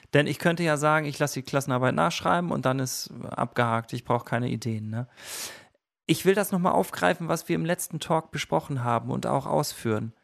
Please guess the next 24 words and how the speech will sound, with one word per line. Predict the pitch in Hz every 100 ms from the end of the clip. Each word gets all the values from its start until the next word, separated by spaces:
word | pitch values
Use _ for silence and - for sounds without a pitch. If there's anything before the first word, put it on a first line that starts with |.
| - - - _
Wir | - 143 143 139
hatten, | 160 165 156 151
erinnerst | - 143 151 160 -
du |
dich | 143 123
daran, | 120 117 120
wir | 127 131
haben | 139 135
über, | 135 135 131 127 - - - - - _ -
ähm, | 131 127 127 131 -
das | 143 135
Projekt, | - 139 135 135 - - - - -
ähm, | - 123 131 131 135 -
ich | - 165
hab, | -
ich | - 147
hab | 160
davon | - 139 147 139 127 -
bei | 147 135
meinen | 135 131 131 127 - - - 143
Projekten | - 143 139 - -
erzählt, | - - - 135 123 131
dass | 131
irgendwie, | - 139 131 131 135